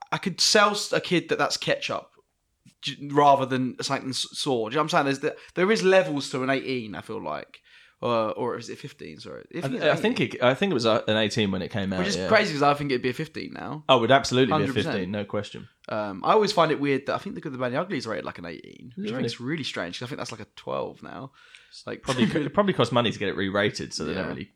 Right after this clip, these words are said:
Speaker 2: you know,
Speaker 1: That is
Speaker 2: at
Speaker 1: true.
Speaker 2: that point it doesn't really matter.
Speaker 1: Yeah.
Speaker 2: Um,
Speaker 1: Yeah, I, it, that, that review was a bit annoying as well 'cause it's just like the person made, they didn't make any points, it just said words. I don't know.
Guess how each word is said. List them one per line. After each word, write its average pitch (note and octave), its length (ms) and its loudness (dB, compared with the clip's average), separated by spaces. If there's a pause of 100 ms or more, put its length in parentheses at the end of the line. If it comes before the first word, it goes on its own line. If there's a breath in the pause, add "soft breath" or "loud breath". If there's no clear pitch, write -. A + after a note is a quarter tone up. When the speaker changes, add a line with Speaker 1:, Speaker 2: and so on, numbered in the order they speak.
Speaker 2:
you - 120 -14
know, - 100 -18 (220)
Speaker 1:
That D#2+ 140 -8
is F2+ 80 -8
Speaker 2:
at G2+ 80 -6
Speaker 1:
true. G2 80 -4
Speaker 2:
that - 120 -6
point B1+ 180 -8
it - 40 -12
doesn't F2+ 180 -12
really E2 120 -10
matter. F#2+ 340 -10 (300 soft breath)
Speaker 1:
Yeah. E2 220 -12
Speaker 2:
Um, G2+ 420 0 (220)
Speaker 1:
Yeah, F3 240 2
I, F3 140 2 (200 loud breath)
it, - 220 -14
that, F#3 260 2
that A#3 140 6
review G3+ 240 4
was E3 120 2
a D3 40 4
bit C#3+ 120 4
annoying C3+ 260 2
as B2 60 -4
well C3+ 120 2
'cause - 100 -10
it's A2+ 140 -6
just - 120 -4
like A2+ 220 2 (200)
the A2+ 60 -12
person C3 360 0
made, A#2+ 300 -4 (600)
they B2+ 100 -6 (200)
didn't C#3+ 120 2
make C3 140 0
any B2 100 -2
points, A#2+ 300 -6
it F#2 40 -12
just - 160 -6
said G2 160 -8
words. A2 380 -6
I G2+ 80 -8
don't G#2+ 100 -4
know. G2+ 200 -8